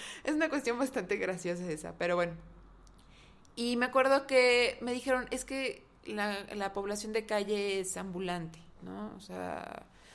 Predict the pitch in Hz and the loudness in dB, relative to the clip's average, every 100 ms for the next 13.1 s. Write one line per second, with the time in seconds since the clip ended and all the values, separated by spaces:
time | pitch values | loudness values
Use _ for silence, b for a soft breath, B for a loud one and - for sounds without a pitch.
0 | B B - 208 220 220 208 202 185 233 | B B -8 2 6 6 2 -4 0 2
1 | 254 233 - 185 180 180 175 196 247 254 | 2 -2 -2 2 2 2 0 0 2 2
2 | 247 214 185 190 190 190 175 190 185 185 | 2 -2 2 2 2 0 0 0 0 -4
3 | 180 175 160 220 240 254 233 202 165 170 | -2 -2 0 2 2 0 -4 -2 0 -2
4 | 170 170 156 151 - - 226 247 214 208 | -2 -6 -4 -8 -10 -2 0 0 -4 -4
5 | 165 - 170 170 170 170 165 B B B | -4 -4 0 2 2 0 -6 B B B
6 | 175 190 180 165 - 170 190 214 233 226 | 2 2 2 0 -6 -4 2 6 6 4
7 | 208 185 175 175 175 - 165 165 185 175 | 0 -8 -6 -6 -6 -6 -8 -6 -4 -4
8 | 170 - - - b b b b b 202 | -8 -16 -20 -20 b b b b b -4
9 | 254 311 330 349 349 302 269 - 214 208 | 0 2 2 2 0 2 2 2 -4 -4
10 | 226 233 269 240 202 202 202 202 196 196 | -6 -2 2 2 0 -2 -2 -2 -2 -2
11 | 196 196 196 185 180 170 170 175 170 175 | 0 2 2 0 0 -4 -6 -6 -2 0
12 | 165 160 156 - - 165 160 160 160 - | 0 -2 -6 -10 -8 -6 -4 -4 -6 -12